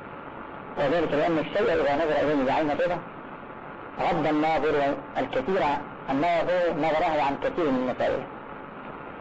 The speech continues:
وعين الرضا عن كل عيب كليلة، كليلة، ولكن عين السخط تبدي المسائل. وعين الرضا عن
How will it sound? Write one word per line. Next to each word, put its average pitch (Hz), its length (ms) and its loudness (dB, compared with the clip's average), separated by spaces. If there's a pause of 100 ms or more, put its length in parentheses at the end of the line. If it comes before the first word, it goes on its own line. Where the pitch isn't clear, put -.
(220)
وعين 151 340 2
الرضا 139 440 2 (280)
عن 127 220 0
كل 151 220 2
عيب 135 360 2 (100)
كليلة، 123 340 0 (1500)
كليلة، 131 560 2 (760)
ولكن 139 520 2
عين 139 320 2
السخط 151 600 -2 (520)
تبدي 139 260 0
المسائل. 113 460 -2 (1400)
وعين 131 300 2
الرضا 135 260 2
عن 123 180 0